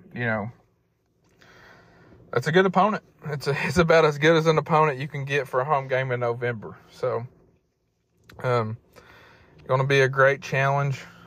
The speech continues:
but I like the Cats to win by a score of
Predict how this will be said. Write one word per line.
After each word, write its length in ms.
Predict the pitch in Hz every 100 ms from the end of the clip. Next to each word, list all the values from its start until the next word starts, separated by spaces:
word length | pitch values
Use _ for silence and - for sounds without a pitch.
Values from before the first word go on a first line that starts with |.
| -
but 280 | 110 120 -
I 120 | - 127
like 260 | 135 135
the 100 | -
Cats 680 | 117 135 123 131 - - - - _ _ _ _ _ _ _ -
to 100 | 135
win 340 | 131 131 127
by 200 | 120 120
a 40 | 120
score 480 | - 123 127 123
of 300 | 92 107 110